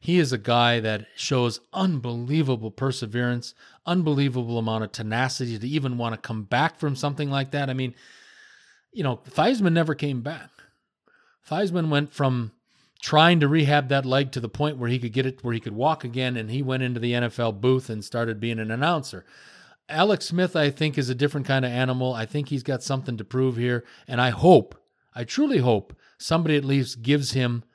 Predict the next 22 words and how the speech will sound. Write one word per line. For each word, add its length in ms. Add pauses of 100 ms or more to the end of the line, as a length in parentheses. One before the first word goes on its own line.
the 140
opportunity 880 (320)
to 120
make 200
somebody's 560
fifty-three 600
or 80
fifty-five 560
man 220
roster 400
again 280
as 140
a 40
backup 380
quarterback. 580 (300)
And 100
I 120
think, 340 (300)
man, 380 (260)
that 240
would 160
be 380